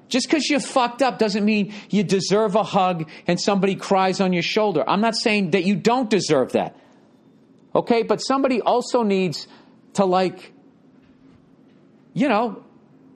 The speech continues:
if, if you just like, "Oh my God, this happened and I'm a victim," and somebody just goes, "Yeah, that's so terrible. Oh my God. I hope you're okay." Like, what did you learn?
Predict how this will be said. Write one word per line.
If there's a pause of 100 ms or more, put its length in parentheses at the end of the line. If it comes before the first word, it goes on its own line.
(760)
if,
if
you
just
like,
"Oh
my
God,
this
happened
and
I'm
a
victim," (200)
and
somebody
just
goes,
"Yeah,
that's
so
terrible. (300)
Oh
my
God. (1500)
I
hope
you're (120)
okay." (2000)
Like,
what
did
you
learn?